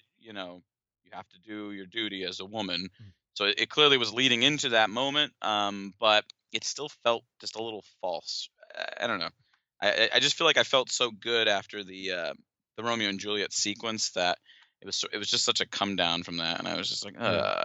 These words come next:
Speaker 1: And of course, Gwyneth Paltrow just brings it all down again. Everyone's having a good time. Paltrow shows up.
Speaker 2: <laughs>
Speaker 1: I don't have any. I really don't have any big issue with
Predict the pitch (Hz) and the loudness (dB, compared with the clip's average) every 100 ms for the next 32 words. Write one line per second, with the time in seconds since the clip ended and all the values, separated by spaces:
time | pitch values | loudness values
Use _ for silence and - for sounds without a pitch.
0 | - - 101 - 123 - 120 127 - 185 | -4 -4 -4 2 2 2 2 4 10 10
1 | 180 147 143 127 - 131 143 143 147 156 | 10 6 2 0 -4 -2 2 6 6 8
2 | 165 147 113 104 104 110 _ _ _ _ | 6 6 2 -4 -6 -12 _ _ _ _
3 | - 123 143 143 139 156 156 175 147 113 | -10 -4 -2 -2 -2 -2 2 6 6 4
4 | 117 - _ - 165 - 117 - 117 113 | 0 -12 _ 8 8 6 -4 -2 -2 0
5 | 110 117 - - - - - - 269 - | 2 0 0 -4 -2 -4 -6 -6 -6 -4
6 | 294 - _ _ _ _ - - - - | -6 -8 _ _ _ _ -8 -6 -4 -4
7 | - 311 285 - _ _ _ 104 95 90 | -6 -8 -8 -16 _ _ _ -4 -4 -4
8 | 90 120 135 135 123 120 107 104 101 92 | -4 -2 0 2 2 0 -2 -2 -4 -6
9 | 92 95 87 90 | -8 -10 -14 _